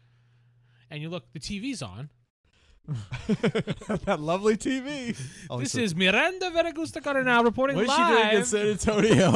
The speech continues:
Speaker 4: <laughs>
Speaker 2: She gets around.
Speaker 1: Yes, she gets around.
Speaker 3: It's her cousin.
Speaker 1: No, this is her.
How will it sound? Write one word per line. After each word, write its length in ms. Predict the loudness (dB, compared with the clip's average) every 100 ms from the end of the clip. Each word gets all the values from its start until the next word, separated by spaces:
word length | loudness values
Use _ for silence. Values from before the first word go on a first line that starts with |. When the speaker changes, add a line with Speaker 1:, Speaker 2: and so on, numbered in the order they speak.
| 4
Speaker 4:
<laughs> 100 | 2
Speaker 2:
She 220 | -4 -2
gets 220 | 0 0 -2
around. 760 | -6 -8 -10 -12 -14 -16 -16
Speaker 1:
Yes, 460 | -12 -10 -10 -14 -14
she 100 | -10
gets 220 | -10 -10 -10
around. 640 | -10 -8 -8 -8 -10 -14 -16
Speaker 3:
It's 100 | -10
her 60 | -8
cousin. 420 | -4 -6 -6 -12 -16 _ _ _ _ -16
Speaker 1:
No, 160 | -16 -16
this 120 | -20
is 140 | -18
her. 160 | -16